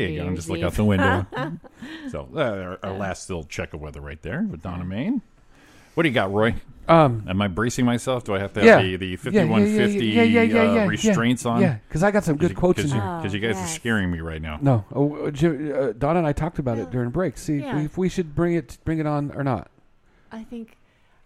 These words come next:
Speaker 2: I think we need Jimmy's perspective. Don't you think so?
Speaker 3: We're gonna talk about a school,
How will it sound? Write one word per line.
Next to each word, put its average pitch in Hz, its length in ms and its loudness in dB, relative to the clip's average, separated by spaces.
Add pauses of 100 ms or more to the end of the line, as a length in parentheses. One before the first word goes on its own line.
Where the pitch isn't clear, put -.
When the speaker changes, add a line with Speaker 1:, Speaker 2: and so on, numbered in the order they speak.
(140)
Speaker 2:
I 254 80 -8
think 381 280 -10
we 285 160 -4
need 233 360 -4
Jimmy's 190 400 -6
perspective. 156 880 -10
Don't 190 260 -8
you 220 60 -10
think 226 200 -12
so? 240 320 -8
Speaker 3:
We're - 80 4
gonna 190 140 8
talk 196 180 4
about 180 180 4
a 135 40 4
school, 101 560 0